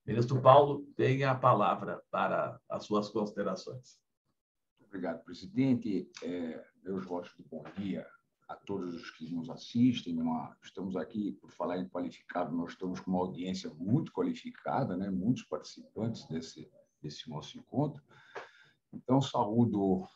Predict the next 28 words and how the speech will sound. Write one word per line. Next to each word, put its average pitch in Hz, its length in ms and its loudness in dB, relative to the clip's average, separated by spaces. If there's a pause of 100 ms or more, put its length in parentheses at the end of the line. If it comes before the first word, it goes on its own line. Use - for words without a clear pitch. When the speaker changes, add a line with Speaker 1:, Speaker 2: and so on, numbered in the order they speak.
(160)
Speaker 2:
Vossa 95 260 2
Excelência, 120 520 8
estimado 85 460 0
amigo, - 360 2
presidente - 680 -2 (300)
do 117 100 -10
nosso 78 320 0
núcleo, 123 500 6 (580)
ministro 90 260 -4
Santos 107 180 0
Severo, 139 400 6
com 175 140 4
quem 151 180 4
tenho 156 260 4
a 143 120 6
satisfação 120 720 2
de 110 80 4
trabalhar 107 380 4
juntamente 95 600 2
com - 120 -2
a 95 40 6
ministra 90 400 2
Nancy 82 240 -4
Andrighi, 95 260 0
lá 113 100 4
na 123 100 4
terceira 110 500 0
turma 107 460 -2